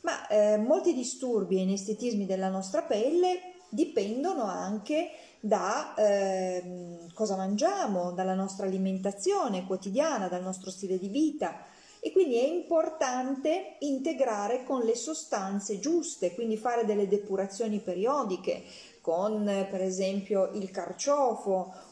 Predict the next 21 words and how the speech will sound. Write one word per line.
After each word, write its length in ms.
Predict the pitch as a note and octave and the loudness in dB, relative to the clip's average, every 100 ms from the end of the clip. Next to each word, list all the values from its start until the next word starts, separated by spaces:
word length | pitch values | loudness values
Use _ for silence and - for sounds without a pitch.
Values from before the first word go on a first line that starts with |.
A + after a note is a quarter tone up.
| - | -6
o 220 | G3 - - | -6 -6 -2
drenare, 1000 | G3+ G3+ G3+ G3 D4 C4+ G3 G3 F#3+ G3 | 2 4 2 0 0 2 2 2 -2 -4
drenare 600 | F#3+ G3+ G#3 G#3+ A3 G#3+ | -2 0 0 0 2 2
il 380 | G3+ F#3+ G3+ G3+ | 2 2 0 0
nostro, 560 | G3+ G3+ - G3+ F#3+ | -2 -4 -2 2 2
il 100 | G#3 | 2
nostro 380 | G#3 G3+ G3+ F#3+ | 0 -2 -4 -4
corpo, 720 | B3+ C#4 B3+ G#3+ - F#3+ F#3 - - - - | 2 4 2 0 2 2 0 -8 -18 -16 -2
purificarlo, 1120 | C4 A#3+ - G#3+ A3+ F3 E3 E3 F3+ F3+ F3+ - - - | 0 0 -4 -4 -2 -2 -2 0 2 0 -2 -18 -20 -6
quindi 440 | C4 A#3 G#3+ G#3 - | -2 0 0 -2 -4
assumere 720 | G#3 - F#4 F#4+ B3 G3+ G3+ | -8 0 2 4 2 2 0
anche 560 | G#3+ B3 C4+ C#4 D4 | 0 -2 -2 -2 0
delle 220 | G#3 G3 F#3 | 0 0 0
vitamine, 760 | F#3+ G3+ A3 F4+ C#4 G3 F3+ F#3 | -2 -2 -2 -2 -2 -2 -4 -4
dei 140 | F#3+ | -2
complessi 500 | G#3 G3 G3+ G3 A3 | -2 -2 -2 -2 -4
vitaminici. 960 | G3 G3 G3+ A#3+ C4 G3+ - E3 - - | -6 -4 -2 -2 -2 -4 -6 -12 -16 -14
Per 120 | G3+ | -8
esempio 320 | F#3+ G#3 G#3 | -4 -4 0
io 120 | A3+ A3 | 0 0
qui 380 | A3 A#3+ - | -2 -4 -10